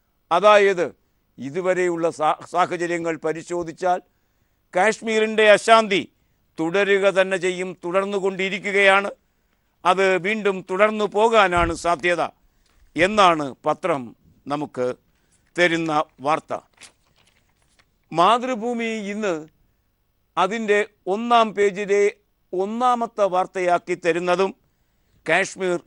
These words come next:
എന്ന വിഷയം തന്നെയാണ്. പ്രക്ഷോഭത്തിൽ ഉഴലുന്ന കാശ്മീരിനെ സംബന്ധിച്ച് നമ്മുടെ സൈനിക മേധാവി പറയുന്നത് കാണുക. ജനറൽ ബിപിൻ റാവത്ത്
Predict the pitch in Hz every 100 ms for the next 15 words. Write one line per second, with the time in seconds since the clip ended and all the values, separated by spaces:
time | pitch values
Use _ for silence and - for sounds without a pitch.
0 | - 160 170 160 151 170 156 151 151 143
1 | 143 104 _ _ _ _ _ _ _ _
2 | _ _ 175 - 208 220 208 - 220 208
3 | 202 220 220 220 208 196 _ 185 196 -
4 | 208 208 208 202 170 190 208 196 202 220
5 | 214 - _ _ _ _ _ _ _ -
6 | 175 196 196 190 170 - - 175 214 220
7 | 220 196 208 196 196 208 208 214 190 143
8 | _ _ _ _ _ _ _ _ _ _
9 | _ - 175 208 220 214 208 185 196 202
10 | 196 196 180 151 196 214 208 190 180 190
11 | 220 208 180 180 208 214 208 202